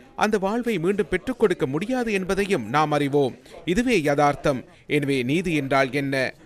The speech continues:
அவ்வாறான பேரழிவுக்கு வித்திட்டவர்களை சட்டத்திற்கு முன் நிறுத்தி அவர்களுக்கு தண்டனை பெற்றுக் கொடுப்பதே நீதியாக அமையும். மீண்டும் அவ்வாறானதொரு பேரழிவு ஏற்படாமல் தடுப்பதே நீதியாக அமையும்.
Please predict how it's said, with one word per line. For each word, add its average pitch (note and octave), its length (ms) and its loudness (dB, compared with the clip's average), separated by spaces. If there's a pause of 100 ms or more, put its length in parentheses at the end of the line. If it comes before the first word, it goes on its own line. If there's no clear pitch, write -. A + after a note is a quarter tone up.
(300)
அவ்வாறான C#3+ 600 4
பேரழிவுக்கு D3 640 0
வித்திட்டவர்களை D3 680 -2 (120)
சட்டத்திற்கு D3+ 580 -2
முன் C3+ 180 -2
நிறுத்தி G3 340 2 (360)
அவர்களுக்கு B3 560 2
தண்டனை G#3+ 380 2
பெற்றுக் F#3 260 -2
கொடுப்பதே F3 380 2 (140)
நீதியாக G3 480 2
அமையும். C3+ 320 -2 (500)
மீண்டும் D#3 460 4
அவ்வாறானதொரு D3 720 2 (100)
பேரழிவு D3+ 500 2
ஏற்படாமல் D3 540 0
தடுப்பதே E3 440 0 (420)
நீதியாக G#3 500 2
அமையும். C#3+ 300 0